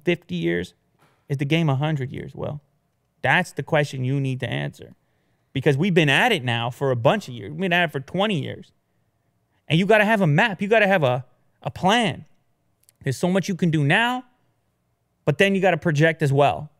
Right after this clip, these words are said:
These companies are full of people that, uh, are gonna stick around for a while.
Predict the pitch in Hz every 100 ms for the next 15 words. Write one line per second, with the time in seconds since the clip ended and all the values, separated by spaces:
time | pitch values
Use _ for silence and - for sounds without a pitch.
0 | _ 135 - 165 165 156 131 - 160 131
1 | 156 143 131 127 _ _ _ _ _ _
2 | _ _ _ - 139 123 - 123 123 156
3 | 175 - 185 175 185 214 127 117 110 -
4 | -